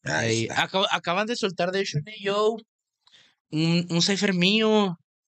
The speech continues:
Speaker 1: ¿Sí?
Speaker 2: Sí, apenas, apenas ayer, ayer lo soltaron. Está
Speaker 1: A ver,
Speaker 2: en vergas,
Speaker 1: chécatelo,
Speaker 2: está en
Speaker 1: Sam.
Speaker 2: vergas para que lo watchen. Este, ya de tener como sus tres mil views ahí por ahí.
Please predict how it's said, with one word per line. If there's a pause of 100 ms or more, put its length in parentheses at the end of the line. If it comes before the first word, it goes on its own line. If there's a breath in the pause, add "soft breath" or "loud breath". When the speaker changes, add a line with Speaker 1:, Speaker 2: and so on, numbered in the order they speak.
Speaker 1:
¿Sí?
Speaker 2:
Sí,
apenas,
apenas
ayer,
ayer
lo
soltaron. (340)
Está
Speaker 1:
A
ver,
Speaker 2:
en
vergas,
Speaker 1:
chécatelo,
Speaker 2:
está
en
Speaker 1:
Sam.
Speaker 2:
vergas
para
que
lo
watchen. (580 loud breath)
Este,
ya
de
tener
como
sus
tres
mil
views
ahí
por
ahí.